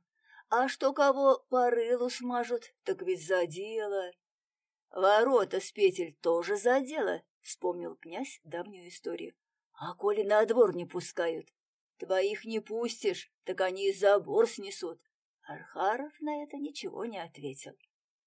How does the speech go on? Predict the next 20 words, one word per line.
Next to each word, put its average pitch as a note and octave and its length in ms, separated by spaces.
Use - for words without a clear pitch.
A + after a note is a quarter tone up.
«Недели F#3 760
не G3 160
проходит, F#3 600
чтобы F3 360
ко F3 140
мне F#3 220
с F3 40
жалобой E3+ 540
не E3+ 140
кидались», E3+ 540
продолжал D3+ 560
князь. D3 400
«Пьяные G3 580
по G3 140
торгам F#3 460
колобродят. F3+ 640
И F3+ 120
поди F#3+ 480
им A3 100
возрази, F#3 640